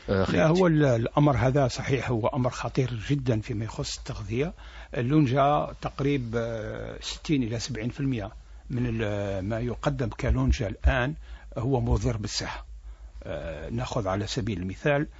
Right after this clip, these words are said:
Speaker 2: آه، شيبس. آه، وحدة شيبس الآن صغيرة، آه، فيها خمسة جرام تاع الملح. يعني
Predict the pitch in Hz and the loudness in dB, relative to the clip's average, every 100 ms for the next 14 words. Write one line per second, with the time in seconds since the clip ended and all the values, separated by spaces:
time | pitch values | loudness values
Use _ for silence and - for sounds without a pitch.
0 | - - 120 98 95 110 - - - - | -16 -8 -2 -2 -2 -4 -6 -6 -10 -14
1 | - - - - 127 95 90 87 90 80 | -18 -20 -20 -14 -8 -6 -6 -6 -8 -8
2 | 73 65 65 62 50 50 - 60 - 50 | -8 -8 -10 -10 -12 -12 -14 -14 -14 -12
3 | - - - - 139 123 120 135 139 139 | -12 -14 -16 -14 -14 -12 -8 -2 -2 0
4 | 117 - 175 202 - 120 98 - 160 185 | 0 0 0 -2 -4 -4 -4 -2 0 0
5 | - - 131 120 147 90 147 - - - | -4 -4 -2 0 0 -2 -6 -10 -18 -20
6 | - - 113 104 98 107 107 113 120 175 | -16 -6 -2 -2 -2 -6 -8 -10 -4 -2
7 | 120 147 - 165 - 123 123 139 120 107 | 0 -2 -2 -4 -2 -2 0 -2 -2 -6
8 | 95 98 92 87 - - - - - - | -6 -6 -6 -6 -8 -14 -18 -20 -20 -12
9 | 120 - | -10 -10